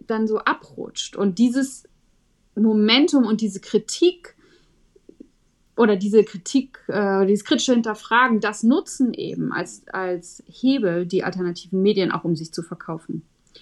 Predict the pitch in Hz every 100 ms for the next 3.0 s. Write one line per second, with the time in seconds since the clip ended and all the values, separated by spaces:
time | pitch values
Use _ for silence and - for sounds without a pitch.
0 | _ _ - 202 - 208 226 233 - 214
1 | - 214 202 190 190 196 190 - 185 196
2 | - - 185 175 - - 180 175 170 165